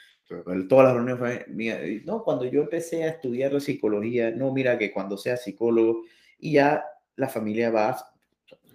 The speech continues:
proyectando de que, de que este, este, este nuevo niño, este nuevo hijo va a ser psicólogo,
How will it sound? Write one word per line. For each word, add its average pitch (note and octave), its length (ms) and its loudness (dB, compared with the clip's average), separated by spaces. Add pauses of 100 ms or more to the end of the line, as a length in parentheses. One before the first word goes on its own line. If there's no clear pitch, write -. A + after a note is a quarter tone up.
(280)
proyectando C3 760 2
de D3 160 2
que, - 240 -6 (280)
de G2 140 -4
que A2 120 0
este, C3 400 2
este, C3 480 -2 (140)
este A2 240 -4
nuevo C3 320 2
niño, C3+ 280 2
este A2 160 -4
nuevo B2 280 -2
hijo B2 240 -2
va A#2 80 2
a - 60 -8
ser C3+ 200 0
psicólogo, A2 600 -2